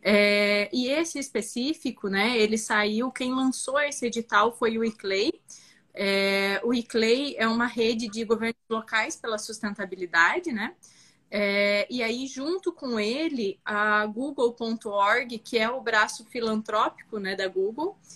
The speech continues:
é, ele, a Google que aportou, né, recursos pra esse edital. Então, eles lançaram e a, pra que organizações da se-, sociedade civil apresentassem projetos,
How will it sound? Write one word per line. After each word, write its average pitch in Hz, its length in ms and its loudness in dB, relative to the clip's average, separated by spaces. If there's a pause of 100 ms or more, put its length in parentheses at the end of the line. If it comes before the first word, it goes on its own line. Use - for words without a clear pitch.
(360)
é, 208 880 2
ele, 233 480 -2
a 208 200 -2
Google 254 380 -6
que 277 120 -8
aportou, 277 720 -4
né, 240 220 -2
recursos 269 680 -4
pra 240 280 0
esse 247 200 -2
edital. 220 560 -2 (400)
Então, 226 400 2
eles 247 180 0
lançaram 262 1000 2
e 226 240 -2
a, 214 760 2 (100)
pra 240 220 -6
que 233 320 -8
organizações 233 840 -8
da 311 100 -6
se-, 277 300 -8
sociedade 233 560 -4
civil 226 560 -2 (340)
apresentassem 254 1000 2
projetos, 302 920 -2